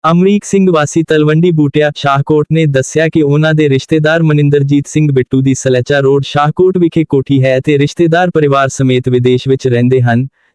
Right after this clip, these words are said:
ਜਿਸ ਤੋਂ ਬਾਅਦ ਕੋਠੀ ਵਿੱਚ ਸਾਡਾ ਤਾਇਆ ਪਰਿਵਾਰ ਰਹਿੰਦਾ ਹੈ, ਜੋ ਪਿਛਲੇ ਪੰਜ ਤੋਂ ਛੇ ਦਿਨ ਤੋਂ ਸਾਡੇ ਪਾਸ ਪਿੰਡ ਤਲਵੰਡੀ ਬੂਟਿਆ ਆਏ ਹੋਏ ਸਨ।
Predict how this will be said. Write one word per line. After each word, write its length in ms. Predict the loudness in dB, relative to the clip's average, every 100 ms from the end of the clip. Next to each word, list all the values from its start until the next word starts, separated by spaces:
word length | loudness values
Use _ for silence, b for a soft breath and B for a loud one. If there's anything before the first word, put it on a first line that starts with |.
| -4
ਜਿਸ 240 | -2 0
ਤੋਂ 140 | 0
ਬਾਅਦ 300 | 2 2 0 0
ਕੋਠੀ 300 | -2 0 0
ਵਿੱਚ 160 | -2
ਸਾਡਾ 360 | -2 -4 0 0
ਤਾਇਆ 300 | 0 0 0
ਪਰਿਵਾਰ 400 | 0 0 0 0
ਰਹਿੰਦਾ 380 | 0 0 0 0
ਹੈ, 200 | 0 -2 -6 _
ਜੋ 180 | -2 -2
ਪਿਛਲੇ 380 | 0 -2 0 0
ਪੰਜ 280 | 2 0 0
ਤੋਂ 120 | -2 -2
ਛੇ 180 | 0 0
ਦਿਨ 200 | 0 0
ਤੋਂ 160 | -2
ਸਾਡੇ 340 | -2 -2 0 0
ਪਾਸ 260 | 0 -2 -2
ਪਿੰਡ 200 | -2 0
ਤਲਵੰਡੀ 460 | 0 0 2 2
ਬੂਟਿਆ 380 | 2 0 0 0
ਆਏ 180 | 0 0
ਹੋਏ 200 | 0 0
ਸਨ। 320 | 0 -2 -2